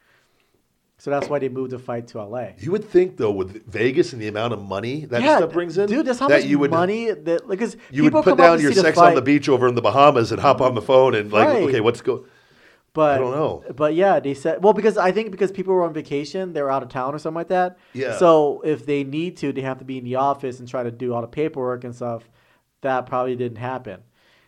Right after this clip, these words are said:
Speaker 1: So that was the reason why it was moved to Vegas. I mean, I'm, I'm, that's one thing. It could be something else.
Speaker 2: Yeah.
Speaker 1: So maybe, maybe they didn't, maybe they did said, "No, you can't have it here."
Speaker 2: Yeah.
Speaker 1: But the thing is, though, but if you think about it, it's like, dude, that's a lot of money.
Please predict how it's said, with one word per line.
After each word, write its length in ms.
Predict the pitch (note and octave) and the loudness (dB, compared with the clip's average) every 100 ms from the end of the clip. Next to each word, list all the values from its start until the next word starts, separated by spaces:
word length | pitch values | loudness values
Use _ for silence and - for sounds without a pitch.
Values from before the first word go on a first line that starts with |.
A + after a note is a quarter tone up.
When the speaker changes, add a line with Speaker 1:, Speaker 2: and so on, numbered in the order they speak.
| _ | _
Speaker 1:
So 640 | - C3 A#2+ A2+ A2+ A#2+ | -6 -2 0 -2 -4 -6
that 260 | C3 C#3+ D3 | -2 2 2
was 160 | D3 | 0
the 80 | B2+ | -6
reason 220 | C3 B2+ | -8 -8
why 160 | B2+ A#2+ | -6 -6
it 100 | A#2 | -6
was 160 | A#2 A2+ | -8 -10
moved 320 | A#2 A#2+ A2+ _ _ _ _ | -6 -8 -8 _ _ _ _
to 100 | A#2+ | -12
Vegas. 300 | A#2+ A2 C3+ | -10 -8 -4
I 80 | F3+ | -2
mean, 160 | F3+ | -2
I'm, 320 | D3 D#3+ D#3 - | -2 -6 -6 -12
I'm, 300 | D3 D3 C#3 - | -4 -4 -4 -4
that's 280 | D#3+ D3+ - | 2 2 0
one 440 | C#3+ C#3 C#3 B2 - - | -4 -4 -4 -8 -18 -10
thing. 180 | B2+ | -8
It 100 | A#2+ | -8
could 100 | B2 | -8
be 80 | D3+ | -8
something 260 | C3 C#3+ B2 | -8 -10 -8
else. 180 | A2+ F2+ | -10 -6
Speaker 2:
Yeah. 320 | G2+ F#2 E2 D#2 _ | -6 -4 -6 -12 _
Speaker 1:
So 160 | _ C3 | _ -4
maybe, 260 | D3 D3+ | -4 -4
maybe 320 | C#3+ D3+ D3 C#3 | -4 -4 -2 -4
they 220 | C3 C3 | -4 -4
didn't, 340 | B2+ A#2+ A#2 _ - | -4 -8 -12 _ -14
maybe 260 | C3 B2+ | -8 -8
they 200 | A#2+ A#2+ | -8 -8
did 260 | A#2+ B2 B2 | -8 -10 -8
said, 240 | C3+ A#2+ | -10 -8
"No, 100 | B2+ | -8
you 140 | B2 A#2+ | -8 -8
can't 180 | A#2+ | -12
have 160 | G#2 A#2 | -14 -16
it 80 | G2+ | -12
here." 380 | C#3+ C3+ A#2 - _ | -8 -6 -8 -12 _
Speaker 2:
Yeah. 260 | F2+ D#2+ D2+ | -14 -14 -6
Speaker 1:
But 140 | F3 | -6
the 60 | C#3 | -2
thing 160 | C#3+ E3+ | -2 -2
is, 80 | |
though, 100 | D3+ | -2
but 160 | C3+ C#3 | -4 -4
if 100 | B2 | -6
you 60 | B2 | -4
think 160 | F#3 | -4
about 240 | F#3 B2 A#2 | -2 -2 -4
it, 40 | |
it's 60 | A#2+ | -10
like, 100 | A#2 | -10
dude, 120 | C3 | -6
that's 140 | C#3+ | -6
a 40 | C3+ | -6
lot 300 | A#2 A2 G#2 | -8 -10 -10
of 60 | |
money. 320 | A2+ C3 G2+ | -10 -12 -12